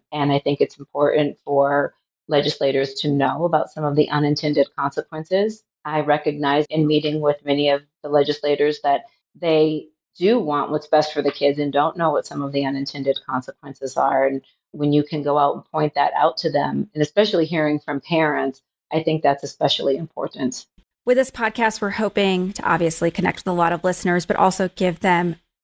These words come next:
Speaker 2: tools so that if they want to go beyond just listening and take action, we can suggest things that they do, like
Speaker 1: Yes.
Speaker 2: testify, write letters, written
Speaker 1: Yes.
Speaker 2: testimony, and share their experience. And we're hopeful that our representatives do receive that and perhaps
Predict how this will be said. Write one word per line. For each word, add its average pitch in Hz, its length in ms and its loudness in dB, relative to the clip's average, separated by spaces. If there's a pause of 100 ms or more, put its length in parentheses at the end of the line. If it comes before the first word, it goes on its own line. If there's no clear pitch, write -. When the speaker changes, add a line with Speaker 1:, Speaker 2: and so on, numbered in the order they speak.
(140)
Speaker 2:
tools 180 580 0
so - 160 -6
that 175 400 0
if 190 160 0 (100)
they 185 320 2
want 180 200 -2
to - 80 -8
go 190 120 2
beyond 175 380 0
just 175 160 -6
listening 180 340 0
and 165 80 -2
take - 220 -6
action, 175 500 0 (220)
we 190 100 -2
can 202 140 4
suggest 185 520 0
things 180 240 0
that 165 160 -4
they 160 120 2
do, 160 400 0 (200)
like 165 140 0
Speaker 1:
Yes. 170 240 0
Speaker 2:
testify, 175 600 0 (100)
write 208 220 0
letters, 180 640 0 (320)
written 190 180 4
Speaker 1:
Yes. 185 80 -2
Speaker 2:
testimony, 180 720 0 (440)
and 202 120 -6
share 190 260 0
their 185 160 2
experience. 165 760 -2 (140)
And 196 160 0
we're 233 100 4
hopeful 254 360 0
that 165 280 0 (200)
our 175 80 2
representatives 170 720 0
do 180 140 0
receive 170 380 0
that 170 240 0
and 175 300 -4
perhaps - 640 -2